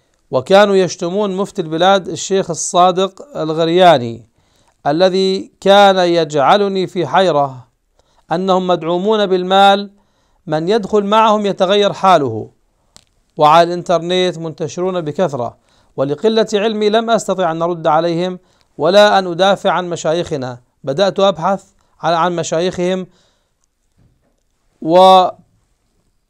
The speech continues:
أستطع أن أسمع لهم، وأشعر بضيق عند السماع لهم،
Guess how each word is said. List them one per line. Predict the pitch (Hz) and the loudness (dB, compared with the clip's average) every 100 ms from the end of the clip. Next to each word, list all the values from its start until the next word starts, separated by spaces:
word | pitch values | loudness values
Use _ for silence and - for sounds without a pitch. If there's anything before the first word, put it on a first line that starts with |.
| _ _ _ _ _ _ _ _ 233 160 220 233 | _ _ _ _ _ _ _ _ -12 -2 0 0
أستطع | 185 202 - 165 147 185 190 170 | -2 -4 -4 -6 -2 -2 -2 -6
أن | 180 | -4
أسمع | 185 190 165 165 | -6 -2 2 4
لهم، | 139 123 123 _ _ _ _ | 2 -2 -10 _ _ _ _
وأشعر | 156 214 196 196 196 | 2 2 2 -4 -4
بضيق | 170 165 190 220 226 220 | -4 -2 0 0 -2 -4
عند | 170 175 | -6 -4
السماع | 175 - 175 175 185 | -6 -6 -4 0 0
لهم، | 175 170 139 110 | 0 0 -2 -6